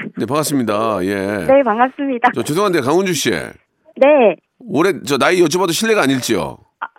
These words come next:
Speaker 2: 아, 저 나이 사십 대 초반이요.
Speaker 1: 근데 명수 아저씨는 뭐예요? 오빠라 그래야지.
Speaker 2: 아.
Speaker 1: 삼십 대면
Speaker 2: 아.
Speaker 1: 아저씨 이해 가겠는데 사십 대면 오빠 아니에요?
Speaker 2: 그러면 제가 명수 오빠라고 얘기할게요.
Speaker 1: 아, 그러니까 편하게 하세요. 이제. 그런데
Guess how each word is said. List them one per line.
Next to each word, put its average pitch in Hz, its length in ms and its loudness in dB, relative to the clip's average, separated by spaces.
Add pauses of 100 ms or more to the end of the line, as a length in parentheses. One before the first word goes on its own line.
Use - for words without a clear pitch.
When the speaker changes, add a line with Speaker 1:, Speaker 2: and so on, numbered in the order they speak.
(200)
Speaker 2:
아, 240 200 2
저 214 320 0
나이 214 280 0 (920)
사십 427 260 0
대 262 160 0
초반이요. 247 420 0
Speaker 1:
근데 196 200 0
명수 165 320 2
아저씨는 160 400 -2
뭐예요? 127 320 2
오빠라 113 320 0
그래야지. 107 400 0 (300)
Speaker 2:
아. 359 80 4 (540)
Speaker 1:
삼십 226 360 -2
대면 247 320 2
Speaker 2:
아. 156 60 2
Speaker 1:
아저씨 156 300 -2
이해 151 160 4
가겠는데 151 380 0
사십 180 280 -4
대면 254 280 0
오빠 175 340 2
아니에요? 175 400 0 (520)
Speaker 2:
그러면 226 280 4
제가 190 340 2
명수 196 240 4
오빠라고 180 320 0
얘기할게요. 160 180 -4
Speaker 1:
아, 196 60 2
그러니까 - 200 -4
편하게 254 300 2
하세요. 156 200 -2
이제. 120 180 -2
그런데 160 520 0